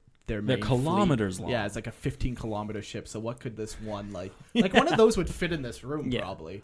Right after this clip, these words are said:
Speaker 2: Oh yeah.
Speaker 3: One thing that I've never really considered about, like, fighting planet side in aerial battles, like,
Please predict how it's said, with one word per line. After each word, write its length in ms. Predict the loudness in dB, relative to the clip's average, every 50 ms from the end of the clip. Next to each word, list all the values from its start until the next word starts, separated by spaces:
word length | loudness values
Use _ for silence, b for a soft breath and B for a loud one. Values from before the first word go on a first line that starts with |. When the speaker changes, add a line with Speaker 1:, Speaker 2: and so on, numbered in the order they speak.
| 0 4
Speaker 2:
Oh 120 | 6 8 8
yeah. 360 | 8 6 4 2 0 -2 -4
Speaker 3:
One 320 | -4 0 2 4 6 6
thing 140 | 8 6 8
that 100 | 8 6
I've 40 | 6
never 180 | 6 6 4 4
really 180 | 4 4 4
considered 420 | 4 4 2 2 2 2 2 2 4
about, 220 | 4 4 4 4
like, 180 | 4 2 0 0
fighting 380 | 0 2 4 4 6 4 2
planet 400 | 0 -2 -2 -2 -2 0 -2 -2 -2
side 240 | 0 0 0 0 0
in 240 | -4 -4 -6 -6 -6 -4
aerial 320 | -2 0 2 2 2 2
battles, 420 | 2 2 0 2 2 0 0 2 2
like, 240 | 2 2 2 0 -6